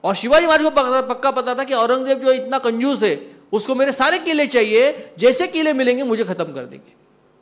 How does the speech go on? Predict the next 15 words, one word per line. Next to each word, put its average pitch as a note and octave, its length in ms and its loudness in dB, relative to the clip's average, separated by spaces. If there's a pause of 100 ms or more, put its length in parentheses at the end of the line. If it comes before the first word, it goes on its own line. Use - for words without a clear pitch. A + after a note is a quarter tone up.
(1800)
और F3 180 2
ये G3+ 160 2
उनका G#3 280 2
battle F#3 340 0
of G#3 180 0
wits G3+ 300 -4
चल F#3+ 140 -2
रहा D#3 280 0
था। - 320 -16 (1700)
Since C#4 400 -2
about B3+ 380 4 (100)
thirteenth G#3 400 2
August A3 460 2
sixty-six, G#3+ 400 -6
the G#3+ 120 2